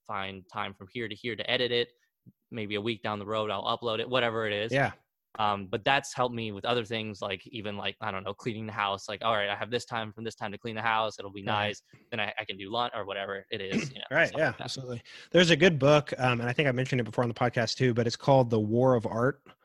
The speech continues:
Speaker 1: Mm.
Speaker 2: So it talks about, it's mainly about, like, creativity and, like, people, like, writers, for example,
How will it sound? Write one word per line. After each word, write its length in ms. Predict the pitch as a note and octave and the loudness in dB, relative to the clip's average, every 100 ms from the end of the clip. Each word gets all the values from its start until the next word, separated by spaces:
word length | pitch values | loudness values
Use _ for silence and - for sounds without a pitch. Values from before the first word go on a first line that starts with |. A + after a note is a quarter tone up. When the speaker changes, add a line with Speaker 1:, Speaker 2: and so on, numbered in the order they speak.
| _ _ - | _ _ -6
Speaker 1:
Mm. 200 | C#3 G2+ - | -4 -4 -2
Speaker 2:
So 200 | - C#3+ | 6 6
it 100 | C3 | 8
talks 280 | D#3 D3+ - | 6 4 6
about, 360 | C#3+ C3+ B2+ - - - - _ | 6 6 4 2 -12 -20 -20 _
it's 140 | C3+ F3+ | 2 6
mainly 240 | G#3 G#3 | 8 8
about, 200 | E3 D3+ | 8 6
like, 160 | B2+ - | 4 0
creativity 920 | - C#3 C3+ - C#3 D3+ D3+ D3 C#3+ | 4 4 4 4 6 8 8 8 6
and, 80 | B2+ | 4
like, 200 | A2+ - | 0 0
people, 280 | D#3 C#3 C3 | -2 2 2
like, 180 | A#2+ A#2+ | 2 2
writers, 420 | B2 B2 A#2+ A#2+ | 2 2 0 0
for 120 | B2 | -2
example, 480 | A2+ A#2+ A2+ A2+ | -4 -6 -4 -6